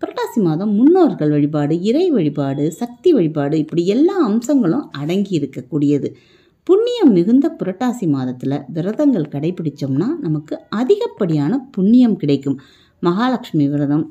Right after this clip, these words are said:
தசாவதார விரதம் இது போல விரதங்கள் இருக்கும்போது உங்க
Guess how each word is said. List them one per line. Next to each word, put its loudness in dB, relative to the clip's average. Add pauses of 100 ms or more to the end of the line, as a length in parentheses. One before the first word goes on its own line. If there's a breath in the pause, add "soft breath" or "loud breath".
(120)
தசாவதார -4
விரதம் -2 (680 loud breath)
இது 0
போல -2
விரதங்கள் 2
இருக்கும்போது -2 (120)
உங்க 2